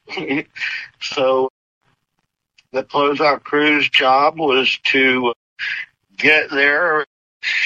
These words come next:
an hour before the close, the, uh, astronauts, and, uh, we would do the final con-, final co-,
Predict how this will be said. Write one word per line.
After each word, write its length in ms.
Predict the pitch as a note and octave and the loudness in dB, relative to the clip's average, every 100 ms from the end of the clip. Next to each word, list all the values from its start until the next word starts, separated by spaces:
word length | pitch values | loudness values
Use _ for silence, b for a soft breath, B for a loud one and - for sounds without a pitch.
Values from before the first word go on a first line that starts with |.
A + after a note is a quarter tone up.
| - | -2
an 80 | C3+ | 0
hour 400 | C3 C3 C3+ C3+ | 2 2 2 0
before 540 | B2+ A#2+ - C3+ C3 A#2+ | -4 -2 0 0 0 -2
the 100 | G#2+ | -4
close, 460 | D3 C3+ C#3 C#3+ - | -2 0 0 -2 -6
the, 340 | G#2+ A2+ A#2 G#2 | -4 0 0 0
uh, 80 | F#2 | -2
astronauts, 1080 | A2 B2+ C#3 - B2+ C3 C#3+ E3 - - G#2+ | -4 -4 -6 -4 0 2 2 0 -6 -6 -4
and, 260 | G#2 G2+ | -2 -2
uh, 120 | G2 | -2
we 200 | F#2+ G#2 | -2 -2
would 320 | A2+ G#2 G2+ G2 - B - _ | 0 0 -2 -6 -20 B -20 _
do 200 | B2 B2 | -2 -2
the 100 | G#2 | -2
final 680 | - C3+ B2+ B2 B2+ A#2 A2+ | -2 2 4 4 2 0 -2
con-, 380 | - B2 A2+ A2 _ - | -2 -4 -4 -8 _ -8
final 680 | - - C3+ C3 B2+ A2+ F2+ - - | -2 0 4 4 2 0 -4 -10 0
co-, 240 | C3+ | 0